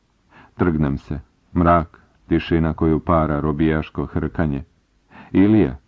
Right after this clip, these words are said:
zovnu neko i kao da mi žaravicom mahnu pred očima.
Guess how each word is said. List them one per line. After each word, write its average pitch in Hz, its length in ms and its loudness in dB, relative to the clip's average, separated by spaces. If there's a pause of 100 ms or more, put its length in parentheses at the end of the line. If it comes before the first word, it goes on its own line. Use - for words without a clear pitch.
(240)
zovnu 82 500 0
neko 92 300 -2
i 82 100 0
kao 104 220 -2
da 87 100 0
mi 82 140 0
žaravicom 87 640 -2
mahnu 80 380 -2
pred 73 240 -6
očima. 71 460 -6